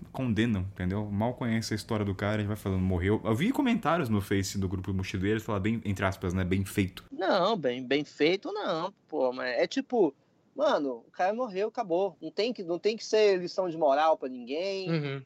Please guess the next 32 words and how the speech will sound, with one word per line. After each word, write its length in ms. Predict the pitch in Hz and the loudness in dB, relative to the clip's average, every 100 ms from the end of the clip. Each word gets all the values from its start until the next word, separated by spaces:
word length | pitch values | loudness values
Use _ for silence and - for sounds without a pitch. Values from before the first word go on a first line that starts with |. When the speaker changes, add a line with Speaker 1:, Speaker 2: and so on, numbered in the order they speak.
| - | -6
Speaker 3:
uhum. 200 | 143 139 139 | -4 -4 -4
Speaker 2:
Não 120 | 180 | -4
tem 160 | 185 196 | -2 -2
que 120 | 196 | -2
criar, 500 | - 196 180 170 160 | 0 4 4 4 4
"Ai, 360 | 156 170 190 170 | 4 4 2 -2
agora 420 | 139 147 185 196 | -6 -6 -6 -8
vamos 800 | 139 160 202 196 175 - - - - | -10 -10 -10 -12 -16 -18 -20 -20 -14
bloquear 640 | 151 - 156 131 156 170 | -14 -12 -6 -2 -2 -2
pra 100 | 160 | -2
Paranapiacaba, 840 | 147 147 147 131 - 143 170 160 147 | -4 -4 -8 -8 -4 -2 0 -2 -4
pra 160 | 147 | -4
ninguém 500 | 143 143 135 151 185 | -4 -6 -4 -4 -4
nunca 320 | 170 196 - 156 | -6 -8 -6 -4
mais 380 | 147 151 156 | 0 2 0
ir 60 | 139 | -2
lá." 580 | 135 131 160 175 170 160 _ _ _ _ | 2 4 4 4 0 -2 _ _ _ _
Mano, 300 | 294 269 170 | 2 2 4
acho 180 | 170 - | 2 0
que, 80 | 233 | -6
tipo 180 | - 311 | -4 -6
assim, 520 | - 233 180 127 - _ _ | -2 0 0 -2 -8 _ _
se, 260 | - 220 214 - | -12 -12 -12 -14
se 160 | - | -12
tudo 180 | 196 247 | -2 0
é 60 | 311 | 2
jogado 400 | 269 214 202 196 | 4 4 4 2
com 100 | 180 | -8
sinceridade, 720 | 165 151 156 139 165 233 135 | -8 -8 -4 0 0 0 -2
a 180 | 147 202 | 0 0
ponte 520 | - 196 202 240 - _ | -2 -4 -4 -4 -8 _
tá 440 | 214 226 226 190 | -2 0 0 0